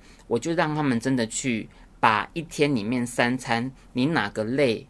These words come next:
有吃，哪个类没有吃到了，记-，我们就是，我有一天就派作业记录今天的三餐，然后明天我们再来看你有，你今天有没有把六大类全部都摄取完整。对，然后还有就是在那个单元我有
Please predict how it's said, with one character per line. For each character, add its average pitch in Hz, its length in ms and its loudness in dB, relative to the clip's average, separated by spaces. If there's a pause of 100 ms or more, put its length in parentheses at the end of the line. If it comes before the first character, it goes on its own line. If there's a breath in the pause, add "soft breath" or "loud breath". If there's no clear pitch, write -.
有 104 180 -6
吃， - 320 -4
哪 113 160 -2
个 107 160 -4
类 117 280 2
没 104 200 -4
有 104 140 -4
吃 - 260 -4
到 110 220 0
了， 95 100 -2
记-， 120 280 -6 (140)
我 117 80 0
们 110 160 -2
就 127 80 -4
是， 131 260 0 (140)
我 147 160 4
有 143 80 6
一 107 80 0
天 127 220 -2
就 131 80 0
派 117 260 0
作 107 240 -6
业 101 160 -6 (320 loud breath)
记 175 160 2
录 156 140 4
今 147 200 -2
天 143 140 2
的 117 140 -4
三 107 320 -2
餐， 104 300 -4
然 107 100 -2
后 139 100 0
明 113 220 2
天 - 120 -2
我 107 60 -2
们 98 80 -8
再 117 120 -4
来 107 120 2
看 107 260 -4 (280 loud breath)
你 135 160 4
有， 151 240 4
你 123 160 2
今 180 260 0
天 185 160 -2
有 127 80 2
没 117 120 2
有 139 80 4
把 98 180 0
六 127 180 0
大 123 200 2
类 117 120 2
全 107 220 -6
部 110 80 -10
都 113 160 0
摄 107 280 -2
取 - 240 -8
完 64 300 -6
整。 - 180 -8 (540 soft breath)
对， 95 220 0 (340 soft breath)
然 135 220 2
后 170 260 4
还 131 220 2
有 120 240 4
就 127 100 -6
是 143 200 0
在 143 160 4
那 143 140 2
个 131 100 0
单 127 260 0
元 113 160 0
我 117 80 0
有 107 160 2